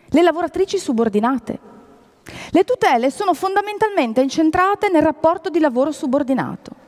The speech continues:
Ma guardiamoci intorno. Com'è il mercato del lavoro oggi? Il mercato del lavoro sta cambiando. Non è più soltanto il lavoro subordinato, anzi. E il diritto del lavoro però si è dimenticato di una parte delle lavoratrici,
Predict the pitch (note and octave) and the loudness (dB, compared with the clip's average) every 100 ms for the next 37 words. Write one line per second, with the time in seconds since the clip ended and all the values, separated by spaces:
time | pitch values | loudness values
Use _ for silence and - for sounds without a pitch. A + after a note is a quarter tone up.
0 | _ _ _ _ _ _ C4 C#4 D#4 F#4+ | _ _ _ _ _ _ 0 2 2 0
1 | G4+ - C#4+ - F3 F3 - F3 F#3+ - | -2 0 0 2 -2 -4 -6 -10 -12 -18
2 | - - G#4 C#4 G3+ G3+ G#3 G3 F#3+ F#3 | -18 -4 0 0 0 -2 -2 -4 -2 -2
3 | F3+ F#3 F3 E3 F3+ G#3 G3 - - - | -2 -4 -6 -6 -10 -14 -16 -20 -20 -20
4 | _ _ _ _ _ _ _ - D#4 F4 | _ _ _ _ _ _ _ 2 4 4
5 | F4+ A#4 A4 F4 D#4+ F4 G#4 - - - | 2 0 2 2 2 2 -2 -4 -4 -2
6 | F4+ - E4 D4+ E4 E4 C4+ G3+ F3+ E3 | -2 0 4 4 4 0 -2 -4 -6 -8
7 | F#3+ - - - - - D4+ F4+ - A4+ | -10 -18 -20 -20 -20 0 2 2 2 0
8 | A4+ D4 B3 B3 A#3+ A3+ G3 G#3 G3 F#3+ | 2 0 0 0 0 0 0 -2 -6 -4
9 | G3 F#3+ G3 F#3 G3+ A#3 D4 A#3+ - - | 0 0 0 0 0 2 2 0 -4 -10
10 | F3+ - - - - - - D#4+ F#4+ C5 | -10 -12 -20 -20 -20 -14 0 2 4 2
11 | G#4+ E4+ D#4+ A4 A#4 G4 G#4+ G#4+ D#4 E4 | 2 2 2 2 0 0 0 2 2 2
12 | E4 E4+ G#4 G#4 D4+ D#4 F4+ G4 G4+ C4 | 2 0 0 0 2 2 2 2 2 2
13 | A3 G3+ F#3 F#3 F3+ F3+ E3 - - | 2 2 0 -2 -4 -4 -4 -4 -8